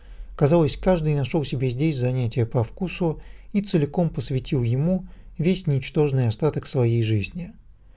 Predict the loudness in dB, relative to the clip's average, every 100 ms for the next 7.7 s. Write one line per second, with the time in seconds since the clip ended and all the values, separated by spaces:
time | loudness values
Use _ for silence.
0 | -20 -20 -20 -20 -18 2 6 6 4 0
1 | -2 -4 -2 0 2 2 2 2 2 4
2 | 4 4 2 -2 -2 -6 -10 -12 -20 -20
3 | -20 -20 -2 0 2 4 4 4 0 2
4 | 2 4 2 2 0 0 0 0 -6 -18
5 | -20 -4 2 4 4 2 -2 0 0 0
6 | -2 0 -2 -2 -4 -4 -4 -8 0 0
7 | 0 2 4 4 0 -4 -8